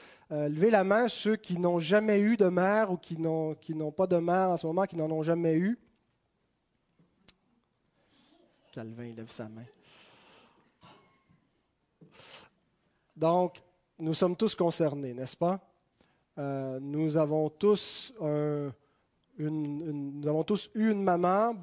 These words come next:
La plupart d'entre nous ont encore une maman. Euh, <clears throat> mais nous sommes tous appelés devant Dieu à honorer la maternité de manière générale et spécifiquement nos propres mères.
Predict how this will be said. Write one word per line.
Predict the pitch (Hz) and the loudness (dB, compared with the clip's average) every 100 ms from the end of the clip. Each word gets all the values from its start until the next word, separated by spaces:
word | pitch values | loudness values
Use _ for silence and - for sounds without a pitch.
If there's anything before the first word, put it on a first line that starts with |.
| 160 | -4
La | 151 | -4
plupart | - 175 190 190 | -4 0 4 4
d'entre | 185 180 - 165 | 4 2 2 0
nous | 185 | 2
ont | 180 156 | 2 2
encore | 165 156 185 214 220 | 0 2 4 4 2
une | 185 | 2
maman. | 185 175 175 226 - _ _ _ _ - _ _ 170 | 2 2 2 0 -6 _ _ _ _ -20 _ _ -2
Euh, | 151 147 147 143 139 - - | 2 2 0 -4 -12 -16 -6
<clears throat> | 202 170 127 _ _ _ _ _ - - | -4 -4 -6 _ _ _ _ _ -20 -6
mais | 160 | 0
nous | 180 | 0
sommes | 165 196 185 | 2 2 2
tous | 240 233 - - | 0 0 -2 -2
appelés | 175 - 185 214 190 - _ _ _ _ _ _ | -2 0 2 2 2 -6 _ _ _ _ _ _
devant | 165 175 175 | 2 4 2
Dieu | 160 156 208 220 | 0 0 2 2
à | 170 170 202 | 0 2 2
honorer | 202 196 180 151 185 147 - _ _ _ _ _ | 4 4 4 4 2 0 -6 _ _ _ _ _
la | 147 156 | -2 0
maternité | 147 143 165 156 156 143 196 | 0 0 -2 -2 -4 2 2
de | 214 170 | 4 2
manière | 165 165 170 | 2 2 2
générale | 156 160 151 160 208 254 - | 2 0 2 2 2 0 2
et | 180 | 2
spécifiquement | 175 - 220 - 180 180 170 180 208 196 | 2 0 0 0 -4 -6 0 2 4 2
nos | 160 151 | 0 -2
propres | - 175 160 | 0 0 0
mères. | 151 151 135 113 - | 0 0 0 -6 -16